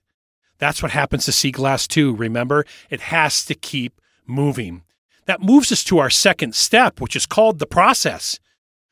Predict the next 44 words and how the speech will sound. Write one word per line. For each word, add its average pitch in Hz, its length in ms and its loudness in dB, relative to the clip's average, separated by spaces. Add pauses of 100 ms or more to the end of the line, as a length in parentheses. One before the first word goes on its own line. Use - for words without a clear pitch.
(140)
What 165 180 -4
was 175 460 2
is 170 160 0
gone. 160 560 0
What 147 200 0
will 160 340 4
be 208 220 -2
is 151 160 -4
not 147 280 0
quite 151 340 -2
clear 156 380 2
or 131 220 0
has 117 220 -4
not 123 300 2
arrived. 101 500 -6 (520)
You 202 240 4
want 175 300 2
to 170 100 -4
go 175 120 4
back 165 480 0
so 220 300 4
bad. 202 420 2 (400)
Movement 208 500 6
is 165 140 2
right. 220 220 4
The 156 120 4
idea 165 380 2
of 165 100 -2
moving 156 520 8
is 127 160 -6
right. 151 240 2 (300)
But 156 140 -2
instead, 156 640 2
you 127 100 -2
need 160 320 2
to 160 80 6
move 147 300 2
forward. 113 540 -2 (400)
In 214 220 2
the 247 80 2
process, 156 680 2
we 160 180 2
are 202 160 4
unclear 165 840 2